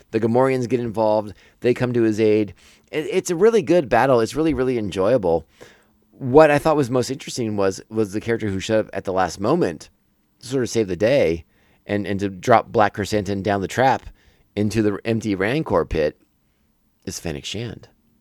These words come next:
Where was Fennec Shand during all this? How did Black Chrysanthemum get into the palace?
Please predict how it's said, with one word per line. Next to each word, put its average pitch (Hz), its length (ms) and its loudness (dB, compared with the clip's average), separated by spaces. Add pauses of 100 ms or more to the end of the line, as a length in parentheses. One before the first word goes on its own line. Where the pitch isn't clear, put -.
(1700)
Where 107 220 -2
was 139 140 -4
Fennec 123 220 -8
Shand 120 300 -6
during 76 200 -6
all 67 100 -10
this? - 300 -10 (680)
How 120 180 -4
did 156 120 -4
Black 135 200 -2
Chrysanthemum 113 480 -8
get 98 120 -10
into 92 200 -12
the 87 60 -14
palace? - 580 -10